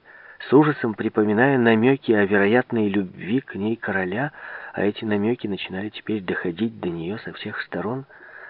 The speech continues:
и сопоставляя с ними возбуждение, проскользнувшее только что в его странных речах и как будто подтверждающее эту догадку.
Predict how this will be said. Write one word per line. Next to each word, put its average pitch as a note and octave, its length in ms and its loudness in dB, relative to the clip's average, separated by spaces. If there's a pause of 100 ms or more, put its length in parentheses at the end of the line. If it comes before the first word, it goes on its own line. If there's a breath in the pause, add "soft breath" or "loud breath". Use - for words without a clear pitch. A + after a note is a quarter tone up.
(280 loud breath)
и F#2 120 -10
сопоставляя A#2 680 0
с - 120 -12
ними C#3+ 320 0 (480 loud breath)
возбуждение, G#2 1000 -2 (560)
проскользнувшее F#2+ 880 -4
только - 300 -2
что - 260 -4 (640 loud breath)
в - 80 -20
его F#2 280 -8
странных F#2+ 540 -6
речах - 880 -6 (1160)
и - 80 -10
как F#2 220 -2
будто F#2+ 360 -6
подтверждающее G2 1200 -8
эту - 160 -14
догадку. - 580 -10